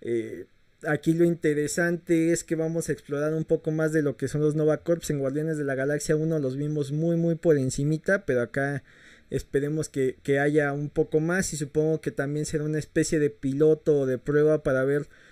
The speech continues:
eh, qué tanta interacción en redes tiene y demás para la supuesta película que vendría de los Nova Corps, que, que supongo que es de las que está ahí en el tintero y más por la huelga de guionistas, pues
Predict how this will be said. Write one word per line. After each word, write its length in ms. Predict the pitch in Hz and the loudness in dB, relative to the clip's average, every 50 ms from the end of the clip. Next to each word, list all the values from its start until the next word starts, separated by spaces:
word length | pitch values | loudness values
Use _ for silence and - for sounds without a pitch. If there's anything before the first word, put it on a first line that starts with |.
| _ _ _ _ - | _ _ _ _ -16
eh, 300 | - 107 107 120 113 - | -12 -10 -8 -8 -6 0
qué 140 | - 151 147 | 2 2 2
tanta 880 | 147 - 151 151 151 - - 156 143 139 135 135 131 127 127 120 117 - _ _ _ _ _ _ - | 2 2 0 0 0 0 2 2 4 4 4 2 2 0 0 -2 -4 -8 _ _ _ _ _ _ -6
interacción 600 | 143 143 143 - 143 139 139 135 - 156 151 156 | -4 -2 0 2 2 2 0 0 0 0 0 2
en 160 | 151 147 147 143 | 2 0 0 2
redes 260 | 147 151 156 143 - | 2 2 2 2 0
tiene 320 | - 151 151 156 156 151 | 0 0 0 2 2 2
y 60 | 151 | 2
demás 360 | 147 151 156 165 160 160 165 - | 0 0 0 0 -2 -2 -4 -4
para 460 | _ - 165 147 139 127 127 123 123 | _ 0 0 2 2 0 0 0 -2
la 260 | 131 131 131 131 - _ _ _ _ | -2 -2 -4 -6 -8 _ _ _ _
supuesta 640 | - - 147 131 - - 156 147 147 - 156 - - | -10 -8 -8 -4 0 2 0 2 2 0 -4 -2 -2
película 440 | 135 135 143 135 - 156 143 135 - | -2 -4 -2 -2 0 0 0 0 -2
que 80 | - | -2
vendría 280 | 131 127 131 135 143 143 | -4 -4 -2 -2 0 0
de 100 | 143 139 | 0 0
los 160 | 135 127 - | -2 -4 -4
Nova 220 | 143 139 139 135 | -4 -4 -4 -4
Corps, 340 | 127 _ - 147 143 - - | -4 _ -4 -4 -4 -4 -6
que, 380 | - 156 139 131 127 107 90 - | -2 0 0 0 0 -2 -4 -6
que 140 | - 135 120 | -8 -8 -8
supongo 340 | - 120 - - 135 135 131 | -8 -8 -8 -6 -6 -6 -4
que 80 | - | -4
es 80 | 143 135 | -4 -2
de 60 | 139 | -2
las 160 | 135 127 120 | -2 -2 -4
que 80 | - - | -6 -10
está 160 | - - 135 | -8 -4 -4
ahí 100 | 131 135 | -2 -2
en 120 | 135 139 139 | -2 -4 -6
el 120 | 131 117 | -6 -6
tintero 380 | - 127 131 123 - 156 156 156 | -6 -6 -2 0 2 2 2 2
y 40 | |
más 260 | 143 139 139 135 - - | 2 0 0 -2 -4 -4
por 180 | - 143 127 | -2 -2 -2
la 100 | 127 123 | 0 -2
huelga 300 | 120 123 127 135 135 131 | -2 -2 -4 -2 -2 -2
de 80 | 127 120 | -2 -2
guionistas, 480 | 120 120 123 131 131 - - 151 135 | -4 -4 -6 -6 -8 -6 -6 -6 -6
pues 260 | - - 123 113 - | -6 -6 -6 -6 -8